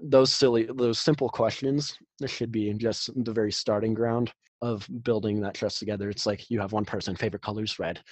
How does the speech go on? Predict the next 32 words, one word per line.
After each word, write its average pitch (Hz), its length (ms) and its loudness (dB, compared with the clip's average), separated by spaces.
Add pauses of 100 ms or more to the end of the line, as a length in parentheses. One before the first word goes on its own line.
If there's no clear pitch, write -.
(120)
other 98 140 -6
person, 95 300 -8
favorite 90 260 -8
color's 87 340 -10
red. 90 200 -8 (260)
You 123 80 2
know, 98 200 0
that's, 139 300 4 (240)
that's 170 200 10
an 180 80 8
immediate 127 440 6
thing 117 260 0
that 110 120 0
you 107 80 -4
just 107 220 -6
realize, 110 420 -2
and 107 100 -2
that 104 120 -4
just - 200 -8
snaps 98 280 -6
in 110 60 -2
your 98 100 -2
head. 98 200 -8
And 120 80 -4
it's - 100 -8
like, 147 140 -4
"Hey, 139 280 4 (240)
that's 120 180 2
a, 113 180 2 (240)
that's 123 140 4
a 120 40 0
small 110 420 0